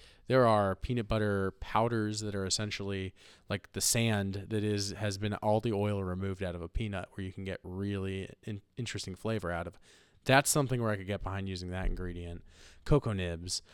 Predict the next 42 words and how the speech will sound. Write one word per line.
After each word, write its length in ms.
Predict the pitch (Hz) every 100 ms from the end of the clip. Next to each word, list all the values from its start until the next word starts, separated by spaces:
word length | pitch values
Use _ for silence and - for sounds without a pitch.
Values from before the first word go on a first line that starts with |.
| - -
Um, 580 | 101 98 92 90 87 92
there 200 | 117 110
is 180 | 107 98
pure 260 | - 131 117
liquid 300 | 113 120 107
cacao 480 | - - 113 107 104
now 280 | 92 90
with 200 | 90 92
it 100 | 95
is 160 | 95 87
just 340 | 101 - -
super 360 | - - 120 123
chocolatey 720 | - 110 110 123 120 120 127 -
and 160 | 104
is 160 | 95 92 -
actually 460 | 104 - - 120
the 100 | 113
raw 200 | 113 113
material 680 | 113 - 117 120 127 135 143
and 160 | 101
is 140 | 95 90
a 40 |
quality 460 | - 117 110 110 107
product. 640 | - 104 113 131 - -
Like, 200 | 95 92 -
those 200 | 117 127
are 80 | 123
things 300 | 117 107 98
you 80 | 90
can 160 | 95
use, 400 | 101 101 95 90
but, 180 | - 90 - - - - _
like, 100 | - _ - -
throwing 220 | 147 110
Lucky 300 | 101 101 107
Charms 520 | - 101 98 98 92
into 160 | 90 82
the 120 | 82
mash 380 | 87 90 92 -
tun 180 | 95 87
is 160 | 87
not, 400 | 101 95 90 87